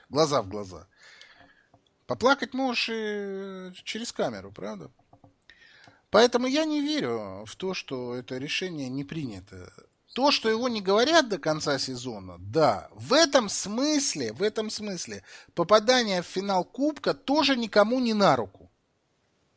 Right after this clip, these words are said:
В управленческом смысле. Потому что так бы решение можно было объявить через неделю, да, грубо говоря, уже легко.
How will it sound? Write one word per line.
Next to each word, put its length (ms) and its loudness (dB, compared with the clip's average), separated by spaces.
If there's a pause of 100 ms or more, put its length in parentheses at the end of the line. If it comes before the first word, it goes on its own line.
(960)
В 300 -10
управленческом 680 0
смысле. 360 -14
Потому 160 -10
что 160 4
так 100 4
бы 80 0
решение 380 -2
можно 260 -6
было 260 0
объявить 440 -6
через 300 -6
неделю, 420 -10
да, 160 -12
грубо 260 -18
говоря, 300 -16
уже 180 -20
легко. 400 -16